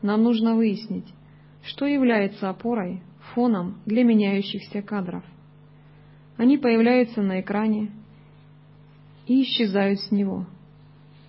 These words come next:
Если бы на экране не было, то демонстрируемый фильм был бы недоступен нашему зрению, если бы экрана не было. Когда же экран заполнен кадрами,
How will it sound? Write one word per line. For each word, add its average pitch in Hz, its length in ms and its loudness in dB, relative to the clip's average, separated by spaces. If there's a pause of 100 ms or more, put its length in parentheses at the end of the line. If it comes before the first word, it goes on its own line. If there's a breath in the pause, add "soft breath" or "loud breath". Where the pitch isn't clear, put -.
(160)
Если 240 340 2
бы 240 140 6
на 240 180 6
экране 233 380 4
не 247 180 4
было, 185 360 0 (800)
то 226 100 2
демонстрируемый 214 1000 4 (100)
фильм 240 380 2 (220)
был 277 200 4
бы 262 120 4
недоступен 220 680 4
нашему 196 440 0
зрению, 180 540 -4 (380)
если 196 260 -4
бы 202 160 0
экрана 185 440 -2 (100)
не 196 140 -6
было. 190 340 -8 (760 soft breath)
Когда 220 320 4
же 269 160 4
экран 254 360 4
заполнен 208 540 2
кадрами, 190 600 -4